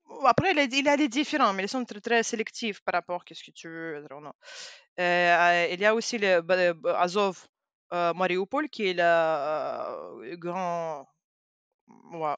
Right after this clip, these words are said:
unité. Ouais, après, les, les, les Azov, d-, de, de, euh, les Azov Kiev, par exemple, aussi. Il avait les Azov Kiev,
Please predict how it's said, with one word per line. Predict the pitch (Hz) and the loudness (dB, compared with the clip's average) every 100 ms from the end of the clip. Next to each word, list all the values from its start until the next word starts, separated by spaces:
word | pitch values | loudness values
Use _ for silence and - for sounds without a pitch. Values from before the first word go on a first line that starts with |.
| - | -4
unité. | 202 202 185 254 339 - - - | -4 -4 0 0 0 -10 -20 -8
Ouais, | 196 | 2
après, | 190 - 269 | 2 4 2
les, | 233 | 4
les, | 214 202 196 | 4 2 4
les | 190 | 4
Azov, | 185 190 220 - 160 | 2 2 -4 -6 -16
d-, | - 175 | -14 -12
de, | 170 131 156 151 - - _ | -12 -12 -10 -10 -12 -20 _
de, | 165 175 | -12 -4
euh, | 175 175 165 160 160 160 | -2 0 -2 -4 -8 -6
les | 165 | -2
Azov | 185 208 | 0 0
Kiev, | - 196 190 - _ _ _ _ _ _ _ | -6 -8 -8 -10 _ _ _ _ _ _ _
par | 170 | -10
exemple, | 160 156 156 156 156 | -8 -8 -10 -10 -14
aussi. | 156 - | -12 -10
Il | 156 151 | -10 -8
avait | 151 160 | -6 -4
les | 165 | -2
Azov | 170 180 | -4 -8
Kiev, | - 185 | -4 -4